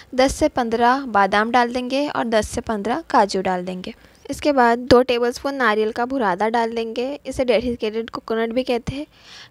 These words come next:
ये कोई भी किराने की दुकान पे आपको बहुत ही आसानी से मिल जाएगा।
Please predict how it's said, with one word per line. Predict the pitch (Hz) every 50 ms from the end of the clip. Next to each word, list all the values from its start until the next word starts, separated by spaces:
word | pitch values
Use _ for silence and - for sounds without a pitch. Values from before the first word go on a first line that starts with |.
| -
ये | 277 285
कोई | 277 - 277 247 254
भी | 247 285
किराने | 277 - 285 269 233 208 196 214
की | 226 269 247
दुकान | 269 - - 233 214 214
पे | 233 254
आपको | 247 233 214 - - - 269
बहुत | 254 220 240 233 208 - -
ही |
आसानी | 247 208 202 - - 214 202 202 220
से | - 294 294
मिल | 277 240 196
जाएगा। | 190 - 196 196 190 190 208 208 247